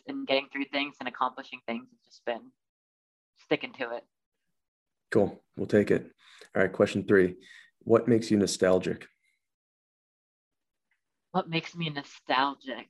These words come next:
Speaker 1: About just, like, personally or professionally or
Speaker 2: Just
Speaker 1: just,
Speaker 2: in general, you know, that
Speaker 1: like,
Speaker 2: feeling you get,
Speaker 1: daydream?
Speaker 2: yeah, that feeling you get about nostalgia, like, the past and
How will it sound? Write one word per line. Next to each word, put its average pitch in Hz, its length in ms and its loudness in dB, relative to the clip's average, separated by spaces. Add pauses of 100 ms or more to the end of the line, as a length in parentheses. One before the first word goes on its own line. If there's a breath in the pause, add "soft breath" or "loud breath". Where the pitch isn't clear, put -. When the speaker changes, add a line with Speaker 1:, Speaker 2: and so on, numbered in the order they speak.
(640 loud breath)
Speaker 1:
About 180 480 8
just, - 240 -4
like, - 140 -6
personally 170 540 2
or 160 60 4
professionally 165 840 0
or 139 180 -2
Speaker 2:
Just - 180 2
Speaker 1:
just, - 80 -2
Speaker 2:
in 117 120 4
general, 110 320 6
you 131 60 6
know, 156 120 8
that 127 60 8
Speaker 1:
like, - 120 6
Speaker 2:
feeling 120 280 6
you 117 120 6
get, - 100 -2
Speaker 1:
daydream? 185 220 2 (140)
Speaker 2:
yeah, 120 380 2
that 98 200 -4
feeling 107 280 -2
you 101 100 0
get 101 200 0
about 95 380 -2
nostalgia, 92 680 0
like, 87 420 -2 (380 soft breath)
the 90 80 2
past 87 580 -2
and 82 260 -4